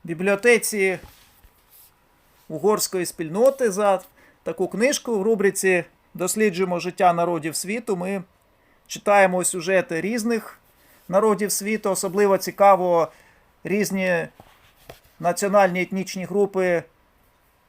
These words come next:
наших співвітчизників, які проживають в Україні. Угорці дуже в великій кількості, наскільки я це, е, зрозумів, проживають на Закарпатті.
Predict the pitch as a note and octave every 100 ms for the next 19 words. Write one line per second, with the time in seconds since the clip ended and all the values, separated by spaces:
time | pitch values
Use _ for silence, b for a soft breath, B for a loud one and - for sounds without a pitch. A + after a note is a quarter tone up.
0 | _ _ - F3+ F#3 F3+ - F3 E3 F3+
1 | C4 A3 G#3+ G3 E3 E3+ - G3 F3+ F3
2 | D#3+ F3+ F3+ E3 E3 - G3+ C#4 A#3 F#3
3 | F3+ G3+ - F3+ F3 E3+ D#3+ C#3+ F#3 D#3
4 | E3+ D#3+ D3+ C#3 B B B B B _
5 | _ _ C#3+ C3+ D#3+ E3+ G#3+ G#3 - F#3+
6 | - A#3 G#3 F#3 F#3 F#3 F3+ G3 D#3+ F#3
7 | F3 E3+ E3+ D#3+ D3+ b _ _ _ D3+
8 | D3+ D3+ F3 G3 F#3+ F#3 - F3 E3 F3
9 | E3+ D#3 E3+ D#3 C#3 D#3 D3 - E3+ D#4
10 | - B3 A#3